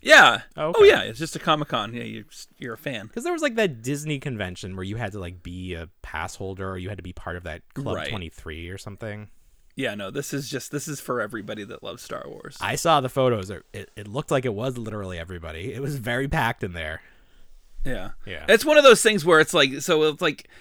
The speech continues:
Speaker 1: like, I'm, I'm big with my fandom, but, like, I'm not a big fan of, like, standing in a crowd and hearing people woo
Speaker 2: Oh my
Speaker 1: and, like,
Speaker 2: God.
Speaker 1: cheer.
Speaker 2: Yeah.
Speaker 1: It's, like, my least favorite thing. So, like, I like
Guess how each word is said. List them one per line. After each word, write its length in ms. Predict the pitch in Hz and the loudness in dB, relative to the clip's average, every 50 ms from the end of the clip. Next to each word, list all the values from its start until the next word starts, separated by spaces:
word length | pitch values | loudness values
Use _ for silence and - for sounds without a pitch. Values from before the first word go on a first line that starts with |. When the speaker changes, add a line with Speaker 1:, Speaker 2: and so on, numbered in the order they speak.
| - - - _ _ - _ _ - | -20 -20 -20 _ _ -20 _ _ 0
Speaker 1:
like, 200 | 170 160 151 - - | 0 0 2 2 4
I'm, 380 | 185 202 208 202 202 196 175 - | 6 8 10 10 8 6 4 4
I'm 180 | 147 170 196 196 | 4 4 6 8
big 160 | 196 190 175 | 8 8 8
with 140 | 165 170 - | 8 4 2
my 140 | 165 143 147 | 4 0 0
fandom, 580 | - - 135 131 135 147 147 147 147 151 147 | 0 0 -2 0 0 2 2 0 0 0 -2
but, 140 | 131 147 131 | -2 -2 -2
like, 340 | 123 139 131 120 117 - - - | -2 -2 -4 -4 -6 -10 -8 -4
I'm 280 | 120 127 127 131 135 143 | -2 -2 -2 -2 -2 0
not 200 | 147 143 139 143 | 2 2 2 2
a 60 | 143 | 0
big 220 | 127 147 139 143 - | 0 -2 -2 -4 -4
fan 280 | - - 135 131 135 | -6 -4 -2 -2 -2
of, 100 | 139 127 131 | -4 -4 -4
like, 160 | 135 127 - | -4 -6 -6
standing 340 | - - 143 127 127 131 131 | -6 -4 -4 -4 -4 -4 -6
in 80 | 127 | -8
a 60 | 123 117 | -8 -6
crowd 280 | - 135 123 127 127 | -4 -2 -2 -2 -2
and 80 | 123 131 | -4 -6
hearing 200 | 135 123 120 123 | -6 -6 -6 -6
people 300 | - 139 127 - 127 120 | -6 -6 -6 -6 -6 -8
woo 420 | 113 120 117 113 117 131 139 139 - - - - | -8 -8 -6 -4 -4 -4 -6 -8 -12 -16 -14 -10
Speaker 2:
Oh 240 | 117 117 113 113 104 | -8 -8 -8 -6 -6
my 100 | - - | -6 -6
Speaker 1:
and, 80 | 127 | -6
like, 140 | 123 120 101 82 | -6 -6 -6 -6
Speaker 2:
God. 80 | 82 85 | -6 -6
Speaker 1:
cheer. 400 | 107 - 131 123 135 156 185 135 | -4 -2 0 2 2 2 0 -2
Speaker 2:
Yeah. 300 | 92 85 78 80 82 80 - - - - _ - - - - | -6 -14 -14 -14 -14 -16 -18 -20 -20 -20 _ -20 -18 -10 -8
Speaker 1:
It's, 220 | - 139 - - | -8 -6 -4 -4
like, 160 | 143 135 - | -4 -4 -2
my 140 | 156 143 123 | -2 -4 -2
least 260 | 127 131 135 - - | -2 -4 -4 -4 -2
favorite 340 | - 147 139 143 151 156 - | 2 2 2 4 2 0 -2
thing. 340 | - 175 165 160 165 175 190 | 0 0 0 0 0 -2 -2
So, 220 | - 185 151 139 | -2 0 0 2
like, 160 | 139 143 127 | 0 0 0
I 140 | 127 123 139 | 0 0 2
like 240 | 139 151 151 151 | 2 0 0 -2